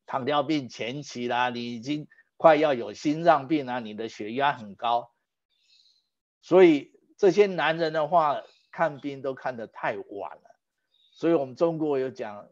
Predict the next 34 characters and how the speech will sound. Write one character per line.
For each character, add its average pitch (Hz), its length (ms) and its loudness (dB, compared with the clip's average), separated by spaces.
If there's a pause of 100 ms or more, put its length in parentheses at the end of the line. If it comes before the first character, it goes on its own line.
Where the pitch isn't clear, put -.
一 123 120 -16
句 143 200 -6
话 135 280 0
叫 123 220 -4
“七 180 340 -8
年 139 260 -10
之 151 100 -12
病 135 400 -6
求 117 340 -8
三 147 360 -6
年 113 200 -12
之 135 100 -10
哀”， 123 440 -4 (580)
早 143 260 6
就 185 260 4
应 170 80 -6
该 156 160 0
去 151 140 -4
看 147 240 0
了。 117 120 -8
你 131 160 -12
现 180 160 2
在 165 100 4
来 147 160 2
看， 151 380 0 (480)
我 131 340 -2
没 139 160 -2
有 170 140 6
办 170 240 4
法 131 100 -4
让 139 300 -2
你 113 100 -12
恢 127 360 -8
复 135 280 -10